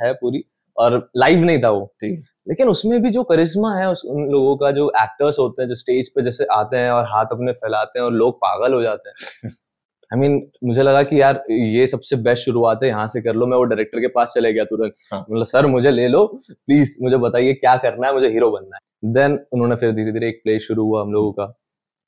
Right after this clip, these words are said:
Speaker 1: फिर घर वालों का स्टार्टिंग में ऐसा था ना कि उनको पता ही नहीं था कि कैसे क्या करना है। फिर मैं अपने आप को प्रूव करता गया, obviously, धीरे-धीरे, धीरे-धीरे मुझे पता चला कि इंस्टीट्यूट्स होते हैं, जैसे कि हम इंजीनियर बनने के लिए कि इंजीनियरिंग की पढ़ाई करनी पड़ती है, वैसे ही मुझे एक्टिंग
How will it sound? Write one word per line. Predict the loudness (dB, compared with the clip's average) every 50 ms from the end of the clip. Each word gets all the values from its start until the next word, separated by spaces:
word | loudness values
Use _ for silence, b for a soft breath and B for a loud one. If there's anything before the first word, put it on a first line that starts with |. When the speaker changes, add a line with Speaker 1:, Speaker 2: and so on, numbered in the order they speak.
| _ _ 0
Speaker 1:
फिर | 0 2 2
घर | 0 0 0 2
वालों | 2 2 4 4 4
का | 4 2 0
स्टार्टिंग | 2 2 2 2 2 2 0 -2 0
में | 0 -2
ऐसा | 0 0 -2
था | -2 0
ना | -2 -4 -4
कि | -2 -2 -2 -2 -2 -4
उनको | -4 -4 -4 -4
पता | -4 -6 -4 -4 -4
ही | -4 -2
नहीं | -4 -4
था | -2 -4
कि | -6 -4 -4 -4 -4 -4 -4 -6
कैसे | -6 -6 -6 -4 -8 -8
क्या | -6 -4 -4 -4
करना | -4 -4 -6 -6 -6 -8 -8
है। | -10 -14 _ _ _ _ _ _ -6
फिर | -2 0
मैं | 0 0
अपने | 0 0
आप | -2 -2
को | -2 -6
प्रूव | -2 -2 -2 -2
करता | -2 -4 -6 -4 -2 0 0
गया, | 0 0
obviously, | -2 -6 _ _ -8 -6 -4 -4 -4 -6 -6 -12 -12 -10
धीरे-धीरे, | -8 -8 -8 -8 -8 -8 -10 -10
धीरे-धीरे | -10 -10 -10 -10 -10 -8 -8
मुझे | -6 -8 -8
पता | -6 -6 -6 -4 -6
चला | -6 -4 -6 -6
कि | -6 -6
इंस्टीट्यूट्स | -10 -10 -10 -10 -8 -4 -2 -2 -2 -2 -4
होते | -8 -8 -8 -12
हैं, | -20 _ _ _ _ _ -8
जैसे | -6 -6 -4 -4 -4
कि | -2 -2
हम | -2 -2 -2 -4 -6 _ _ _ -10 -6
इंजीनियर | -6 -4 -2 -2 0 2 2 0
बनने | 0 -2 -4 -4 -4 -4 -4
के | -4
लिए | -4 -4 -4
कि | -4 -6
इंजीनियरिंग | -6 -6 -6 -8 -8 -8 -8
की | -10 -10
पढ़ाई | -6 -4 -4 -4
करनी | -4 -4 -4 -2 -2 -2
पड़ती | -2 -2 -4 -4 -6 -20
है, | -20 -20 _ _ _ _ _ _ _ _ -2 -2
वैसे | -2 0 2 2
ही |
मुझे | 2 4 4 4 4
एक्टिंग | 4 2 0 -2 0 0 0